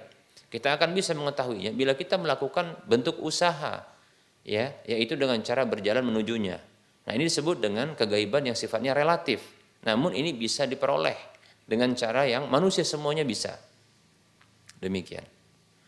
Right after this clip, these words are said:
Baik, para muslim rahimani wa rahimakumullah. Adapun, ya, kegaiban-kegaiban yang sifatnya hakiki,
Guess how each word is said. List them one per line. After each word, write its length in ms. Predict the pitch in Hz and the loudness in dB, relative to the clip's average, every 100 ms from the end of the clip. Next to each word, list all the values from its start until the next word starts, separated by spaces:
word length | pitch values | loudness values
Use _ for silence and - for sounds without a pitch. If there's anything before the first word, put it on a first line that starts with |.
| _ _ _ _ _ _ _ _ - | _ _ _ _ _ _ _ _ 2
Baik, 240 | 117 113 | 4 6
para 160 | 165 208 | 6 4
muslim 240 | 202 185 | 2 2
rahimani 400 | 160 160 165 175 | 2 2 2 2
wa 40 | 143 | 2
rahimakumullah. 600 | 127 120 110 98 92 104 127 | 0 -2 -2 -2 0 -2 2
Adapun, 640 | 135 214 233 110 104 160 214 - _ _ _ - | 4 4 4 2 2 0 -6 -14 _ _ _ -10
ya, 180 | 101 98 | -4 0
kegaiban-kegaiban 880 | 127 120 147 202 214 127 127 143 180 | 4 6 6 4 0 2 4 4 2
yang 140 | 131 | 0
sifatnya 460 | 120 151 151 135 120 | 0 0 -2 -2 -2
hakiki, 640 | 127 127 143 120 98 92 | -2 -2 -4 -4 -6 -8